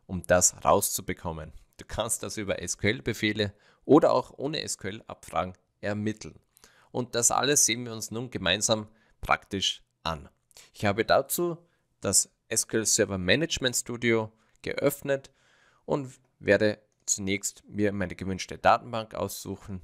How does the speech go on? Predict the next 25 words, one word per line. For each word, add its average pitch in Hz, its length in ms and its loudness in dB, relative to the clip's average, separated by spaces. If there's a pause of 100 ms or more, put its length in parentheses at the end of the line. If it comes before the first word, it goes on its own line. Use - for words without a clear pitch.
(200)
und 127 180 -12
zwar 82 480 0 (120)
die 90 120 -4
AdventureWorks 80 880 -8 (800)
D 92 180 -2
W 80 260 -4 (240)
zweitausendvierzehn. - 1160 -4 (600)
Darin 143 340 4
habe 123 160 -4
ich 110 120 -8
nun 110 240 -8 (240)
etliche 127 480 -2
Tabellen 87 560 -8 (1900)
und 185 320 2
ich - 160 -14
möchte 127 340 -2
nun 120 320 -4 (1160)
bestimmen 135 640 0 (220)
oder 92 380 0
erhalten, 101 600 2
welche 113 500 -2 (220)
die - 80 -14
größten 107 440 -4
Tabellen 82 380 -10
sind. - 300 -16